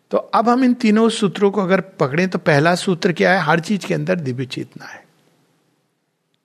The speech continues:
तो हर चीज को हमको रिस्पेक्ट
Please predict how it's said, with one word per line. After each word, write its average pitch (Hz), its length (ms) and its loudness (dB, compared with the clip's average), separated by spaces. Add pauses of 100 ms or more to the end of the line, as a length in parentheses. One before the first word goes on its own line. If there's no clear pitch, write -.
(600)
तो - 80 0
हर 151 260 2
चीज 233 280 -2
को 233 100 0
हमको 160 560 0 (300)
रिस्पेक्ट - 720 -2